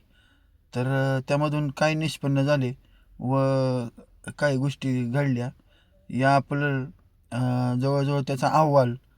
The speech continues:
व त्या सर्व गोष्टी या मी, अ, दिनांक एक, अ, एक दोन हजार सव्वीसपासनं म्हणजे नवीन वर्षाच्या सुरुवातीस आपणापर्यंत उद्यापासून पोहोचवणार आहे.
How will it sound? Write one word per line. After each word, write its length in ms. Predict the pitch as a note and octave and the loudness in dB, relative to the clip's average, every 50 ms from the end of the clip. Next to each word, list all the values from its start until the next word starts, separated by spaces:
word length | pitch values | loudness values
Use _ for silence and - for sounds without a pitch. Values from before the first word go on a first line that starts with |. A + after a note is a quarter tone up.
| _ _ _ _ - - | _ _ _ _ -10 -6
व 140 | A#2 B2 | -4 -4
त्या 200 | A#2+ - C3+ C3 | -4 -2 -2 -4
सर्व 320 | C3 - D#3+ E3 E3+ E3+ E3 | -2 0 0 0 2 0 0
गोष्टी 440 | D#3+ E3+ D#3 - - C3+ B2+ A#2+ - - _ _ _ _ _ _ - | 0 -2 -2 -2 -4 -4 -4 -4 -6 -10 _ _ _ _ _ _ -6
या 140 | A2+ B2+ C3+ | -2 0 0
मी, 400 | C#3+ C#3+ D3 C#3+ C3+ B2+ B2+ C#3 - _ _ - - | 0 0 0 0 0 0 -2 -4 -8 _ _ -12 -8
अ, 240 | A#2+ B2 B2 A#2 | -6 -4 -2 -2
दिनांक 460 | A#2 A#2 C3 C3+ C#3 C#3 C#3 B2+ - C#3+ C#3 C3 B2+ - _ _ - | -2 -2 0 0 2 2 0 0 0 -2 -2 -2 -4 -6 _ _ -6
एक, 320 | B2+ C#3 C#3+ C#3 C3 - - - | -4 -2 -2 -4 -6 -8 -12 -8
अ, 100 | C3 C3 B2+ B2 B2 B2 A#2+ A#2+ A#2+ A#2+ A#2 A#2+ - | -4 -2 -2 -2 -2 -2 -4 -4 -4 -6 -6 -8 -8
एक 240 | - - C#3 C3+ B2+ - - B2 | -6 -4 -4 -4 -4 -6 -8 -6
दोन 180 | B2+ C3+ C#3 C#3 | -4 -2 0 0
हजार 240 | B2+ A2+ A#2 A#2 | 0 0 -2 -4
सव्वीसपासनं 840 | A#2 - - D3 C#3 B2+ B2+ B2 - - C#3 C3 - - C#3+ C3 A#2 A#2+ - _ _ - - _ _ - | -4 -4 -4 -2 0 0 -2 -2 -2 -4 -4 -4 -4 -2 -2 -2 -2 -4 -8 _ _ -20 -20 _ _ -12
म्हणजे 260 | - A2+ A#2 B2+ B2+ C3 | -8 -6 -4 -2 0 0
नवीन 300 | C3 C3+ C#3 C#3 C#3 C#3 | 2 2 0 0 0 2
वर्षाच्या 420 | C#3 C#3 C3+ - C#3 A#2+ B2 B2+ | 0 0 0 -2 -4 -4 -4 -4
सुरुवातीस 640 | - - C3+ C#3 C#3+ C#3 B2 - C3+ C3 B2+ - - _ _ _ - _ _ _ - | -4 -2 0 0 0 0 0 0 -2 -2 -4 -6 -12 _ _ _ -20 _ _ _ -8
आपणापर्यंत 760 | - - C3 - C3+ C#3 C3+ - - C#3+ C#3+ C#3+ C#3 B2+ - B2+ A#2+ A#2 B2+ - _ _ _ _ _ _ - - | -6 -6 -4 0 0 0 2 2 2 2 2 2 0 0 0 -2 -4 -4 -6 -10 _ _ _ _ _ _ -14 -8
उद्यापासून 680 | - B2+ B2+ C3+ C3 - C3+ C3+ - - B2 A#2 - C#3+ - _ _ _ - _ _ - | -6 -2 0 0 4 4 2 2 2 -4 -6 -6 -6 -10 -12 _ _ _ -20 _ _ -6
पोहोचवणार 500 | - C#3+ C#3 C3 - B2 A#2+ B2 B2 B2 | -2 -2 -2 0 0 0 0 2 2 4
आहे. 240 | C3 C3 B2+ G#2 | 4 4 2 2